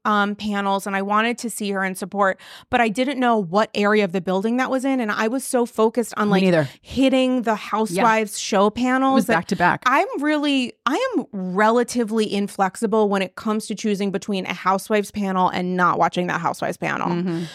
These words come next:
Speaker 1: And I don't know that I regret that, but I was thinking in my head at certain points, like, I was late to the Potomac panel, which was the, is the most upsetting memory probably of BravoCon,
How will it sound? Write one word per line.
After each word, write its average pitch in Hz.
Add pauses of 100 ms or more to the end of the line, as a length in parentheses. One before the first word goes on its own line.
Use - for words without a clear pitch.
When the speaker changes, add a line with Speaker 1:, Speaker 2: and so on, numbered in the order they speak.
(160)
Speaker 1:
And 254
I 262
don't 311
know 285
that 247
I 226
regret 214
that, 185
but 196
I 214
was 240
thinking 233
in 202
my 190
head 185 (300)
at -
certain 208
points, 196
like, 196
I 208
was 226
late 202
to -
the 190
Potomac 247
panel, 190
which 185 (160)
was 196
the, 190
is 220
the 233
most 214
upsetting 185
memory 180
probably 185
of 180
BravoCon, 220